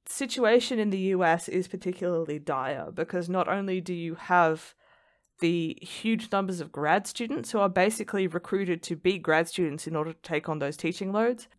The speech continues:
other sessional academics are paid even worse over there than they are here.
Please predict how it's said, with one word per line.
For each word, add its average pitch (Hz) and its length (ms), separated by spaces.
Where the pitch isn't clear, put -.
other 220 240
sessional 214 440
academics 185 520
are 180 160
paid 180 480
even 202 440
worse 170 400
over 170 220
there 147 220
than 143 200
they 143 160
are 131 220
here. 101 440